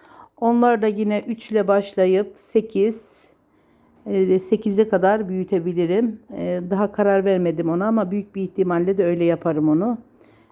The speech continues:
E, ayarlamaya çalışacağım çünkü küçük havlu olduğu için çok da büyük yakışmıyor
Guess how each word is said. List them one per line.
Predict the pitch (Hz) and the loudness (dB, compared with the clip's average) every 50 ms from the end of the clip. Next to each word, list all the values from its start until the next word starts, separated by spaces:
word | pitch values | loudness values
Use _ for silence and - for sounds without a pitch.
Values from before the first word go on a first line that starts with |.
| _ _ _ - 202 190 | _ _ _ -16 -12 -8
E, | 190 190 | -6 -4
ayarlamaya | - 185 190 196 190 190 185 190 190 196 190 190 190 175 | 0 2 2 4 4 2 2 0 0 0 0 2 0 0
çalışacağım | 180 202 180 170 175 175 180 165 165 175 170 180 - | 0 -2 -4 -4 -4 -8 -8 -4 -2 -2 -2 -2 -6
çünkü | - - 190 190 - - 175 | -8 -8 -8 -8 -6 -8 -16
küçük | - - - - 202 196 - | -16 -10 -4 -4 -2 0 2
havlu | 196 190 185 185 190 | 2 2 2 2 2
olduğu | 185 180 180 175 170 233 | 0 0 0 -2 -2 -4
için | 240 226 - 196 | -4 -4 -4 -6
çok | 180 - 196 185 - - | -4 -4 -6 -6 -2 -4
da | 175 165 | -4 -4
büyük | 180 190 214 202 - - - - _ _ _ _ - _ _ _ - | -2 -6 -6 -6 -8 -12 -16 -16 _ _ _ _ -20 _ _ _ -6
yakışmıyor | 196 196 196 226 214 220 - 185 165 160 160 156 139 - | -4 -2 0 0 -2 0 0 0 2 2 2 0 -2 -4